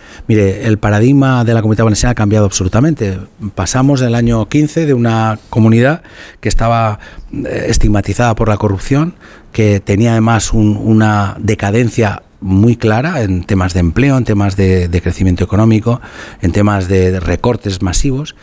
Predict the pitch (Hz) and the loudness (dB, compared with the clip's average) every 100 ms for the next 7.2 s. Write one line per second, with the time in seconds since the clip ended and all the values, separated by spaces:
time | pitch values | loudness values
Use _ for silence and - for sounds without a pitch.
0 | - - - 107 92 110 139 - 139 151 | -20 -16 -2 0 2 0 0 0 0 2
1 | 135 110 107 117 107 135 170 85 82 82 | 2 0 0 -2 0 0 0 -2 0 2
2 | 104 139 113 117 113 95 92 87 82 90 | 2 4 2 2 2 0 0 0 -2 -2
3 | 80 123 - 85 76 71 80 82 85 85 | 0 0 0 -4 -4 -10 -8 -2 2 4
4 | 101 120 117 123 156 - 98 92 90 - | 2 2 2 2 0 0 0 0 -2 -2
5 | 113 110 117 113 113 123 98 - 101 95 | 0 2 0 2 2 2 0 0 0 0
6 | 92 101 107 - 147 160 175 - 107 110 | 0 0 -2 0 2 2 2 0 0 2
7 | 107 | 0